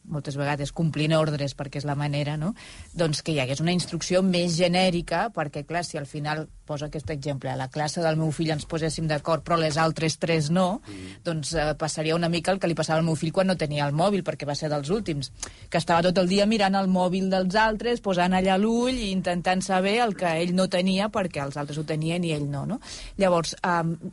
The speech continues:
Speaker 1: a mi m'agradaria saber si, si vostès, eh, d'alguna manera, vostè, per exemple, que està en un hospital gran, doncs, a-, aquests, eh, missatges també es fan arribar a l'administració, que avui els està arribant a través de la ràdio, no? Però, és a dir, Am,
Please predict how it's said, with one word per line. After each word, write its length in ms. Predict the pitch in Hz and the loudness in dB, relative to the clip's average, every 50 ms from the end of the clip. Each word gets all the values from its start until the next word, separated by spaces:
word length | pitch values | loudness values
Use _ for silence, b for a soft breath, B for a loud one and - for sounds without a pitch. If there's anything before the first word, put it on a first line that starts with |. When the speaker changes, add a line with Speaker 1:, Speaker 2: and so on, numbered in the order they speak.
| - - | -6 -4
Speaker 1:
a 80 | 202 | 0
mi 120 | 185 190 214 | 0 2 2
m'agradaria 420 | 254 285 269 240 208 196 185 180 | 2 0 0 0 0 0 -2 -2
saber 260 | - 180 170 190 233 | -2 -2 -4 -4 -4
si, 260 | 220 - 196 175 156 - | -4 -4 -6 -6 -6 -6
si 200 | - - - 170 | -8 -8 -8 -6
vostès, 580 | 156 160 156 - - - 185 208 262 - - - - | -6 -6 -6 -8 -4 -2 -2 -2 -2 -6 -10 -10 -8
eh, 140 | - 170 160 156 | -6 -6 -6 -4
d'alguna 400 | 147 160 156 147 180 185 214 208 | -4 -4 -2 0 0 2 2 2
manera, 480 | 202 185 175 175 175 175 233 285 339 - - - 170 160 - - - | 2 2 0 0 0 -2 -2 -4 -4 -8 -14 -12 -12 -12 -12 -12 -14
vostè, 180 | 147 135 - 160 | -14 -12 -12 -8
per 120 | 156 156 143 | -8 -6 -4
exemple, 220 | 151 147 139 139 | -4 -6 -6 -8
que 60 | - - | -10 -10
està 100 | - 147 | -8 -8
en 80 | 147 | -6
un 60 | 147 143 | -6 -4
hospital 460 | 139 - - 151 139 151 143 147 139 | -4 -4 -4 -4 -4 -4 -4 -4 -2
gran, 220 | 139 160 - 160 165 B B B B B B B - | -2 -2 -2 -2 -4 B B B B B B B -4
doncs, 300 | - 185 180 165 - - - - - | -2 -2 0 0 -2 -6 -10 -8 -8
a-, 140 | 170 135 - - - 180 | -8 -6 -6 -6 -6 -4
aquests, 360 | - 180 175 - - - - 226 | -4 -4 -6 -6 -6 -6 -2 0
eh, 280 | 220 208 196 190 180 175 | 0 2 2 0 0 0
missatges 540 | 175 180 160 - 185 185 170 208 254 - - | 0 0 -2 -2 -2 -4 -2 -4 -6 -6 -2
també 240 | - 190 185 190 226 | 0 0 2 4 2
es 160 | 214 190 - | 2 2 0
fan 220 | - 180 165 160 156 | 0 0 0 2 0
arribar 380 | 156 151 151 156 151 147 147 147 | 0 0 -2 0 2 2 2 2
a 20 | |
l'administració, 720 | 147 143 147 147 143 143 143 - - - 139 - 147 143 | 0 0 0 -2 -2 -2 -4 -4 -6 -8 -8 -6 -6 -6
que 80 | - 147 | -6 -4
avui 220 | 135 131 143 151 156 | -4 -2 2 2 2
els 100 | 160 170 160 | 2 2 0
està 160 | 143 - - 156 | 0 0 -2 -2
arribant 480 | 143 151 151 156 151 151 151 156 151 143 - - | 0 0 0 2 2 2 2 0 -2 -4 -4 -6
a 100 | 170 147 | -6 -6
través 300 | - - 147 143 151 135 | -4 -4 -2 -2 -2 -2
de 100 | 156 151 | -2 -2
la 200 | 143 147 143 143 | -2 -2 -2 -2
ràdio, 220 | 151 165 160 160 175 | 0 0 0 2 0
no? 60 | 214 208 | 0 0
Però, 160 | 208 190 - | 2 0 0
és 140 | - 185 160 | 0 -2 -2
a 80 | 180 175 | 0 0
dir, 140 | 170 160 151 B B B B B B B B B - | 0 -2 -4 B B B B B B B B B -2
Am, 520 | 185 170 165 160 160 160 156 151 156 | 0 0 2 0 0 -2 -2 -4 -6